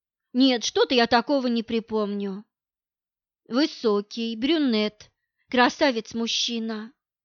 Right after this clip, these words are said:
Среди наших такого точно нет, хотя...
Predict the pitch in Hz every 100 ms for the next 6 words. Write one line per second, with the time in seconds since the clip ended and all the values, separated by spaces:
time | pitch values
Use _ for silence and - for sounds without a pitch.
0 | _ _ _ _ _ _ _ _ _ _
1 | - 277 240 269 330 427 302 - 254 254
2 | 285 269 - 220 - 214 214 214 214 -
3 | - 240 247 - - 302 285 285 277